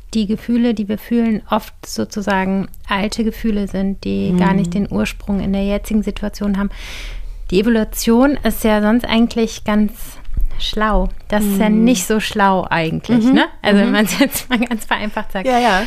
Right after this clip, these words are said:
Speaker 1: Aber was
Speaker 2: Mhm.
Speaker 1: ist dann trotzdem die Funktion davon?
Speaker 2: Mhm.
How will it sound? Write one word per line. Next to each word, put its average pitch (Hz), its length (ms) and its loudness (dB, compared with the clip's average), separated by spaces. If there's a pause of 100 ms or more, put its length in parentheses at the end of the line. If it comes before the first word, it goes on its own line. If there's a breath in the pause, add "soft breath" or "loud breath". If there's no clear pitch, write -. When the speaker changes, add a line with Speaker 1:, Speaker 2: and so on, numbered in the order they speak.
(200)
Speaker 1:
Aber 214 260 2
was 220 160 0
Speaker 2:
Mhm. 226 60 0
Speaker 1:
ist 254 120 -2
dann 214 140 0
trotzdem 240 440 0
die 202 100 -2
Funktion 247 760 -4
davon? 190 760 0
Speaker 2:
Mhm. 208 80 -2